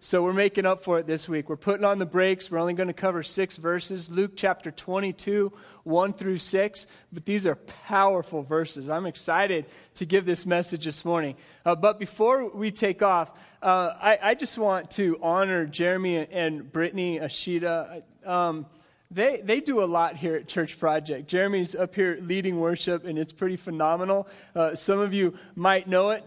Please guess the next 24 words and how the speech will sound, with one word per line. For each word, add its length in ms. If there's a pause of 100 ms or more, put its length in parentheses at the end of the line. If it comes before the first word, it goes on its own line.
and 260
might 280
have 260
it, 180
but 200
he 140
has 260
a, 160
an 160
album 400
out, 320
and 120
it's 160
incredible. 540
The 80
first 400
song 400
that 100
we 120
played 340
today 300
was 160
off, 240 (320)
off 280